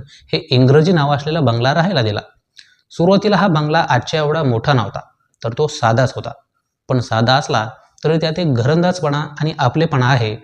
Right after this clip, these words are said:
अशी नाईक यांची भावना होती. वर्षा बंगल्यामध्ये येणाऱ्या पाहुण्यांना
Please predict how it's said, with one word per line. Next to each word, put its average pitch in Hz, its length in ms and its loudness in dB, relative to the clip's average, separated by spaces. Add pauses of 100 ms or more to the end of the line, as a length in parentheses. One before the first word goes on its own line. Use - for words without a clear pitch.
(280)
अशी 139 200 -2
नाईक 123 360 2
यांची 120 500 -2
भावना 135 260 2
होती. 104 320 -8 (480)
वर्षा 139 360 2
बंगल्यामध्ये 180 580 -2
येणाऱ्या 147 320 -2
पाहुण्यांना 123 560 -4